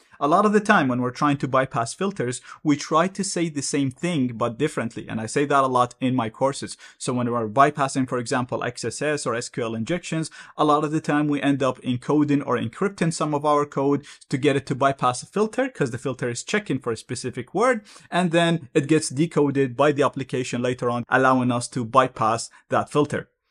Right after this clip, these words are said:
So the idea is very similar here. And once this research paper was published, this actually was addressed. So if you go ahead now and try to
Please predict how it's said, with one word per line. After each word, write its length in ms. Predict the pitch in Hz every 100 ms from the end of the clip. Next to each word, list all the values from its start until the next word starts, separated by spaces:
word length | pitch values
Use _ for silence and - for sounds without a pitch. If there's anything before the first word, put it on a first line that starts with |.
| _ _ _ _ _ _ _
So 140 | -
the 140 | 156 156
idea 240 | 156 214
is 100 | 247
very 160 | 196 175
similar 400 | 170 151 127 120
here. 360 | 113 156 117 - - _
And 220 | 139 131
once 240 | 139 190 202
this 260 | 196 190
research 400 | 180 180 156 147
paper 260 | 160 143 139
was 200 | 117 120
published, 680 | - - 151 117 - - 127
this 360 | 175 214 - -
actually 460 | 156 165 - 156 143
was 300 | 135 139 -
addressed. 520 | 131 123 160 139 - - -
So 180 | - 123
if 140 | 139 190
you 80 |
go 180 | 180 185
ahead 260 | 170 160 139
now 280 | 139 135 131
and 160 | 127
try 380 | 131 143 143 143
to 480 | 139 - 131 131